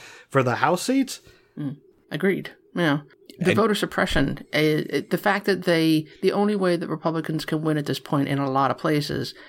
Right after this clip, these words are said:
Speaker 2: is with voter suppression and with gerrymandering and with cheating and filing lawsuits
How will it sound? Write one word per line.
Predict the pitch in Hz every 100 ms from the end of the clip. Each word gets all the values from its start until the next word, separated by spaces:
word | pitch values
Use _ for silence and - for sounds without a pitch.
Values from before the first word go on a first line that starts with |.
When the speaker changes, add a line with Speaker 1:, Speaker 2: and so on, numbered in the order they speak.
| - -
Speaker 2:
is | 165 151
with | 165 156
voter | 147 143
suppression | - 156 135 - 143 143 - - _ -
and | 147
with | 147 147
gerrymandering | 139 139 135 131 127 127 135
and | 135
with | 135 131
cheating | - 156 143 143 147
and | 139 139
filing | 165 151 165
lawsuits | 156 147 147 - 131 -